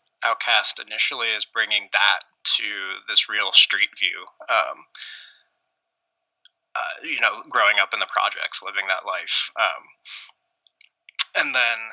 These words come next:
slowly, like, never moving away from that, but slowly introducing more of these. But, right, the South has something to say. It's not just these hardcore street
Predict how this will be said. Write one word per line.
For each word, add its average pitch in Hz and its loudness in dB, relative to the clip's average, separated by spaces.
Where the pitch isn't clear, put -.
slowly, 123 0
like, 117 0
never 135 0
moving 113 -6
away 98 0
from 104 -12
that, 90 -4
but 82 -8
slowly 92 -4
introducing 90 -6
more 98 -2
of 87 -4
these. 85 0
But, 107 4
right, 123 4
the - -2
South 120 4
has 110 0
something 92 -2
to 87 -4
say. 92 2
It's - -6
not 104 0
just - 0
these 90 2
hardcore 90 -2
street - 4